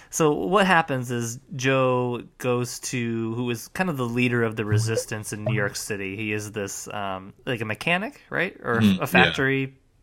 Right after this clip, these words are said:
Speaker 1: some
Speaker 2: He was posing as some kind of blue-collar worker.
Speaker 1: Right, right. Some kind of blue-collar worker. And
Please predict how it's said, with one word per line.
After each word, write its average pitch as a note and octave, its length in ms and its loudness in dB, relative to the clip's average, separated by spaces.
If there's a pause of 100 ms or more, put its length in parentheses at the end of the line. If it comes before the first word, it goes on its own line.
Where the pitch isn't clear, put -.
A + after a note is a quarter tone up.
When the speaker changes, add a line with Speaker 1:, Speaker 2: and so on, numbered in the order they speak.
(180)
Speaker 1:
some - 200 2
Speaker 2:
He A2+ 60 10
was A2+ 120 8
posing G2+ 460 6
as F#2 160 6
some F2+ 220 6
kind E2+ 260 0
of D2+ 120 0
blue-collar D2+ 540 0
worker. D2 600 -2
Speaker 1:
Right, C#3+ 220 6
right. A2 180 2
Some D3+ 160 -2
kind D3+ 240 0
of A#2+ 80 -4
blue-collar G#2 480 -2
worker. F#2+ 420 -6
And G2+ 500 -4